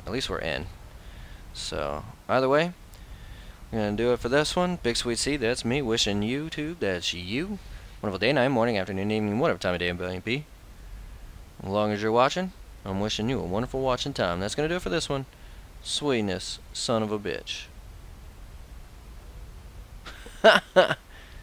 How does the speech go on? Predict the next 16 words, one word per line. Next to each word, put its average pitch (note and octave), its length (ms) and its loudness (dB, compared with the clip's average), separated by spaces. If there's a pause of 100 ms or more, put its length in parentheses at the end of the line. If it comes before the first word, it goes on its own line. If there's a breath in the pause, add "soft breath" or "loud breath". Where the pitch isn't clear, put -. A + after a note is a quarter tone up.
(420 loud breath)
Sweetness, A2+ 720 0
son A2+ 280 2
of G#2+ 80 0
a A2 80 0
bitch. F2+ 420 0
Sorry. G2+ 540 4 (480 loud breath)
Uh, G#2 340 4
I A2 160 4
just B2+ 300 2
saw A#2+ 420 8
a, G#2 200 4
a A2 120 2
crazy A2+ 600 2
fucking, F#2+ 680 0 (720 loud breath)
uh, F2+ 680 0 (200)
video G#2 880 0